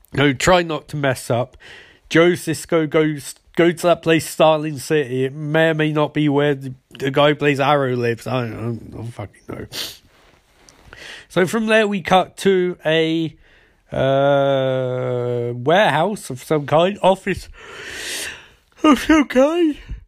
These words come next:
where young newly led, new, newlywed wife, I guess, says to her co-worker, "You go,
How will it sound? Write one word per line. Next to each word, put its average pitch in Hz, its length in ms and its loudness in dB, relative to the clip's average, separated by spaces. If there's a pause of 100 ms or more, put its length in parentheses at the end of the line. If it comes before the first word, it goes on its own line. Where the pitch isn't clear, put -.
(720)
where 170 220 2
young 190 440 0
newly 180 420 -2
led, 143 320 -2 (380)
new, 160 500 0
newlywed 147 1000 0
wife, 127 360 2
I 98 80 -4
guess, 110 260 -4
says - 320 -4
to 123 420 0
her 123 160 -2
co-worker, 123 560 0 (440)
"You 180 200 0
go, 143 360 0